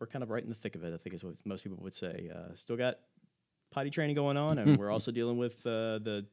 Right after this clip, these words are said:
Speaker 1: the tween years. Um, so you would say, uh, I've started to earn my stripes as a dad. Oh, man. Uh, for my day job that I'm not quitting, uh,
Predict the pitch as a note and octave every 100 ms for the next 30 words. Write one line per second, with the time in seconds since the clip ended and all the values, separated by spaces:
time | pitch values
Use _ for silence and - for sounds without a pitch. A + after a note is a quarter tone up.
0 | - G#2+ - C3+ B2+ A2 F#2+ F#2+ F#2+ -
1 | - - - _ _ F#2 F#2 F2+ F#2 -
2 | G2 F#2+ G#2 G#2 - G#2+ G2+ F#2 F2+ F2+
3 | F#2 F2 - _ - - A2 F#2+ F2 F#2+
4 | F2+ - F#2+ F2+ - F#2 F2 F2 F2+ F2
5 | _ - - _ _ _ _ - F#2 F2
6 | - - F2 E2 - _ - - - B2+
7 | B2 B2 A#2+ - B2+ C3 D#3 D#3 C#3+ D#3+
8 | - C#3 _ _ _ A2 G2+ G2+ - -
9 | G2 G2+ - - - A#2 A2 G#2+